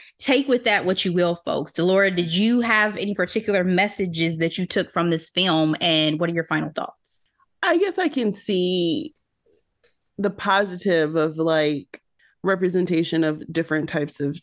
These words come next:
Speaker 2: church people, right?
Speaker 1: Mm-hmm.
Speaker 2: The, the ones who were very traditional to the ones who didn't pretend like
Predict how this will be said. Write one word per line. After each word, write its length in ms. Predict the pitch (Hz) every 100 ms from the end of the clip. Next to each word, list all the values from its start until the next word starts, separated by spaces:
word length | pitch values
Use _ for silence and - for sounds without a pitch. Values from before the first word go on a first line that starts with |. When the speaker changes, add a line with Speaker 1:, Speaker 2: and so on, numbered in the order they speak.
| -
Speaker 2:
church 360 | - - -
people, 380 | - - - 135
right? 500 | 143 135 131 139 147 _ -
Speaker 1:
Mm-hmm. 160 | 175
Speaker 2:
The, 300 | 170 147 139 - - - -
the 80 |
ones 320 | 175 180 160 151
who 100 | 160
were 100 | 165
very 260 | 165 156
traditional 640 | 156 160 165 - 156 156 151
to 120 | 147 160
the 80 |
ones 400 | 156 151 151 165
who 380 | - 170 156 147 - - - - - - _ 175
didn't 300 | 160 202 214
pretend 640 | 202 190 - 196 180 170 165
like 600 | 170 160 160 - -